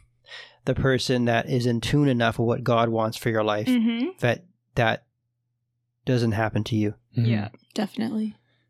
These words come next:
Speaker 3: Yeah, and I like that this verse also included as seeing him who is unseen or invisible in Emily's translation.
Speaker 2: Yeah.
Speaker 3: Uh, I don't know. That's, that's really good to me 'cause, yeah, you know what?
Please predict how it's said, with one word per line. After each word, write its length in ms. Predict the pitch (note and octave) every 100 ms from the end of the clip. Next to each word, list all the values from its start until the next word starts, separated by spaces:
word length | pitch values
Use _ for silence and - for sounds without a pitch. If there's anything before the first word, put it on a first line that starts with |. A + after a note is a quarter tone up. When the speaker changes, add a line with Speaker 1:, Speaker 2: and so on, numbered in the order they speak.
| _
Speaker 3:
Yeah, 280 | - C#3 B2
and 120 | B2
I 140 | D3+ C#3+
like 220 | D3+ -
that 120 | F#3+
this 160 | F#3 C#3
verse 300 | C3+ C3 C3+
also 260 | B2+ -
included 500 | A2+ A2 - G#2 G2
as 200 | A2 G#2
seeing 340 | - B2+ B2+ B2
him 300 | - G#2+ F#2+
who 120 | G#2
is 120 | F#2+
unseen 560 | F#2+ F#2 - G2 F2+ F#2
or 160 | F#2
invisible 640 | G2+ G2+ G2 F#2+ F2+ F2+
in 140 | G2+ G2
Emily's 320 | G2 G2 F#2
translation. 600 | - F#2+ G2 F#2+ - - -
Speaker 2:
Yeah. 180 | - B3 - _ -
Speaker 3:
Uh, 440 | A#2 G#2+ G#2 - - _ _ _ _ _ _ -
I 140 | G#2
don't 80 | A2
know. 60 | G2
That's, 160 | G2 -
that's 200 | C#3+ D3+
really 260 | D3+ C#3+
good 180 | B2 A#2
to 80 | A2+
me 120 | G#2+
'cause, 180 | A#2 A#2+
yeah, 200 | B2 A#2
you 100 | G#2+
know 160 | G#2+ A2+
what? 280 | A2+ A2+